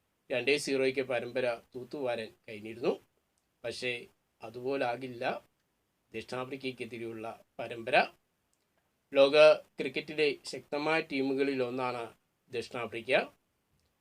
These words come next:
ഇന്ത്യക്ക് വലിയ വെല്ലുവിളികളും വലിയ സമ്മർദ്ദങ്ങളും ഇടാൻ അവർക്ക് കഴിയും. അതിനാൽ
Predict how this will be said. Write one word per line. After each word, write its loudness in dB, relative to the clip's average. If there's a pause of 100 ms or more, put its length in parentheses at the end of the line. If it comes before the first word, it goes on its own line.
(120)
ഇന്ത്യക്ക് 0 (220)
വലിയ -6 (100)
വെല്ലുവിളികളും -2 (200)
വലിയ -6 (140)
സമ്മർദ്ദങ്ങളും -4
ഇടാൻ -6 (640)
അവർക്ക് -6
കഴിയും. 0 (800)
അതിനാൽ 4